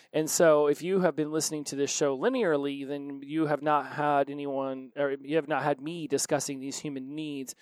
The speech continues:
with their own episode, uh, in a hundred fifty-eight shows. So it's time to readdress some of the things that we've talked about in the past to make sure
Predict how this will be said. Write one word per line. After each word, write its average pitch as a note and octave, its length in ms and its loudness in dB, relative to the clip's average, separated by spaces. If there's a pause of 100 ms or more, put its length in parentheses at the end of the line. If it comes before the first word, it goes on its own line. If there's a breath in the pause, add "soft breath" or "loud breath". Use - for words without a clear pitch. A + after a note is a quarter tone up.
(300 loud breath)
with F3+ 220 4
their D#3+ 140 6
own C#3+ 160 2
episode, C#3 600 0 (360 soft breath)
uh, C#3+ 180 0
in D#3 120 2
a D3+ 40 4
hundred D#3 300 0
fifty-eight C3 460 -4
shows. - 440 -4 (180)
So E3 180 4
it's - 160 2
time F3 280 0
to D3 100 -4
readdress C3+ 480 -2
some C#3+ 180 -6
of B2+ 60 -6
the B2+ 100 -4
things C3+ 280 -8
that A#2+ 100 -4
we've B2+ 140 -12
talked C#3 260 -4
about B2 200 -4
in A#2+ 60 -10
the A#2+ 80 -18
past G3 440 -2
to F#3 80 0
make F#3+ 160 0
sure F#3+ 280 4